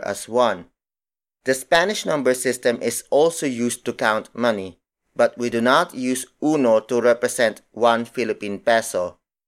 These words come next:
Instead, we simply refer to it as piso. Piso. Piso.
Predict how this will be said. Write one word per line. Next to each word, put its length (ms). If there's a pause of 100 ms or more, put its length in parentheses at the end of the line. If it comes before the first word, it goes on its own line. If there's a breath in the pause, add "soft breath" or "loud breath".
(380)
Instead, 760 (340)
we 140
simply 480
refer 480
to 140
it 260
as 400 (340)
piso. 580 (1600)
Piso. 580 (1500)
Piso. 540